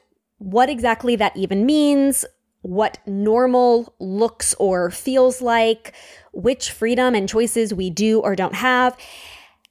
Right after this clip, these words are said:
And so in this season, what many of us are experiencing is that making plans feels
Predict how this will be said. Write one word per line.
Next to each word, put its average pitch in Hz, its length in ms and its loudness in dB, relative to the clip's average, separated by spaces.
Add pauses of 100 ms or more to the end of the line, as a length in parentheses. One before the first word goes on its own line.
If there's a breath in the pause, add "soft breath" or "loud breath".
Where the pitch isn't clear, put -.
(300)
And 285 200 2
so 294 260 0 (120)
in 330 220 0
this 359 140 -2
season, 233 640 0 (480 loud breath)
what 254 500 0
many 269 360 -2
of 311 60 -2
us 320 180 -2
are 254 100 2
experiencing 214 880 -2
is 190 260 -2
that 208 240 -4
making 233 580 -2
plans 190 600 -2
feels 208 460 -2